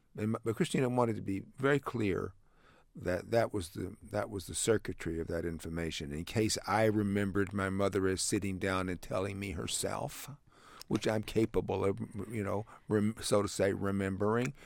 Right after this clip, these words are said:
But no, she said, "Look, this is how this happened, in case your memory is a little fuzzy about that."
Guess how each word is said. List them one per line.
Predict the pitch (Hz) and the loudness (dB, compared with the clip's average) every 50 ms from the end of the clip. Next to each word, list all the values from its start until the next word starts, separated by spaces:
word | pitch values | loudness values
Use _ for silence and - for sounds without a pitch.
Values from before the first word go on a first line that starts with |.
| - - - - | -20 -18 -10 -4
But | - 117 | 0 2
no, | 117 101 90 | 4 2 2
she | - - 107 | 0 -6 -8
said, | - 101 101 104 113 | -6 -6 -4 -2 -2
"Look, | 98 - - - - - - - - | -2 -2 -4 -8 -20 -20 -20 -10 -4
this | 139 117 - - | -4 -4 -4 -4
is | 107 | -6
how | - 76 65 65 | -6 -6 -6 -6
this | 69 71 - - | -8 -10 -10 -10
happened, | 71 62 60 - 64 64 65 | -10 -10 -10 -10 -10 -10 -10
in | 64 | -12
case | - - 65 65 - - | -10 -10 -10 -10 -8 -10
your | 71 62 - - - - - | -10 -12 -12 -14 -20 -14 -10
memory | 80 82 64 62 67 62 | -8 -6 -6 -6 -6 -6
is | - - | -6 -8
a | 60 | -8
little | 55 50 50 - - _ - - | -8 -10 -12 -14 -18 _ -2 0
fuzzy | 90 87 - - - 50 - - | 0 0 0 -2 -8 -10 -12 -12
about | - - - - - | -12 -14 -14 -12 -14
that." | - - - | -14 -14 -14